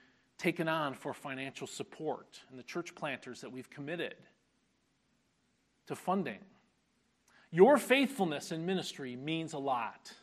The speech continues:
It means a lot to me, and it means a lot to the people who depend on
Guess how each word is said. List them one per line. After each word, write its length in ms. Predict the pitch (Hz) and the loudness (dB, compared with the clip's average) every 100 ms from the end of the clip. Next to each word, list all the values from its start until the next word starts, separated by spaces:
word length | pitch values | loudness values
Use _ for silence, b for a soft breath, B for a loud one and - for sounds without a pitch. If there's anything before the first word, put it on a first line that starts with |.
| _ _ _ _ _ _ _ _ _ _ | _ _ _ _ _ _ _ _ _ _
It 100 | 135 | -4
means 240 | 151 190 | 2 2
a 40 | 165 | 8
lot 320 | 165 185 - | 8 8 6
to 80 | 165 | -2
me, 320 | 156 196 220 | 0 2 2
and 80 | 190 | 0
it 80 | 156 | -2
means 200 | 170 156 | -4 -2
a 40 | |
lot 320 | 147 156 160 | 0 2 2
to 100 | - | -2
the 80 | 151 | -8
people 300 | - 180 160 | -6 -8 -8
who 100 | 139 | -8
depend 420 | 143 - 175 160 | -10 -8 -8 -6
on 300 | 139 123 127 | -6 -8 -10